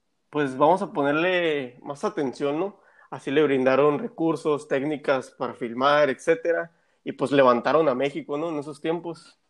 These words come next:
y eso se conoció como, pues, la época de oro, ¿no? Además de eso, España, pues, estaba saliendo de su guerrita civil, Argentina, que también era otro de los potenciales, pues, países de América Latina que podrí-, que podría hacer buen cine en esos tiempos,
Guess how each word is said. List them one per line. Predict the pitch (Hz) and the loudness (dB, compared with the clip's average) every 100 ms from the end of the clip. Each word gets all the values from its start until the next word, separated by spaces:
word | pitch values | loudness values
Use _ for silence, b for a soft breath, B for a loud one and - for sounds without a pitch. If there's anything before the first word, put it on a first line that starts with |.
| _ | _
y | 135 123 120 120 | -10 -6 -4 -6
eso | 117 147 | -4 -4
se | 147 | -2
conoció | 135 131 127 135 | -2 -2 -2 -4
como, | 147 139 131 120 - b b - | 0 2 2 0 -10 b b -8
pues, | 131 | 0
la | 139 | 2
época | 135 170 170 135 | 4 2 2 4
de | |
oro, | 151 175 156 | 6 4 2
¿no? | 190 180 139 | -2 -4 -6
Además | 135 135 135 | -2 -2 -2
de | 156 | -4
eso, | 147 165 135 | -4 -4 -4
España, | - 127 151 151 | -6 -6 -4 -4
pues, | 147 127 | -8 -12
estaba | - 135 139 | -4 -2 -2
saliendo | 135 143 156 | -8 -8 -10
de | |
su | 151 143 | -10 -8
guerrita | 135 135 135 | -6 -6 -6
civil, | 131 139 196 202 190 180 _ _ _ _ | -6 -6 -6 -6 -10 -14 _ _ _ _
Argentina, | 139 135 139 131 143 170 175 | -8 -6 -4 -4 2 2 2
que | 151 | 2
también | 143 135 143 | 2 2 4
era | 165 160 | 4 4
otro | 165 185 | 2 -4
de | |
los | 185 - | -6 -8
potenciales, | 156 151 127 143 135 160 175 147 | -12 -10 -8 -4 -2 0 -2 -4
pues, | - 139 131 117 _ _ _ _ _ | -8 -8 -8 -10 _ _ _ _ _
países | - 120 131 156 170 | -4 0 0 -2 0
de | 147 | 2
América | 151 165 165 | 2 2 0
Latina | 139 - 147 165 | 0 -2 -4 -2
que | 143 | -4
podrí-, | - 127 123 147 - | -4 -2 -2 -4 -8
que | 156 | -10
podría | - 127 123 | -2 2 2
hacer | 131 160 | 2 2
buen | 147 156 151 | 2 0 -2
cine | 165 | -2
en | 160 | -2
esos | 156 147 | -4 -6
tiempos, | 160 165 180 | -6 -6 -10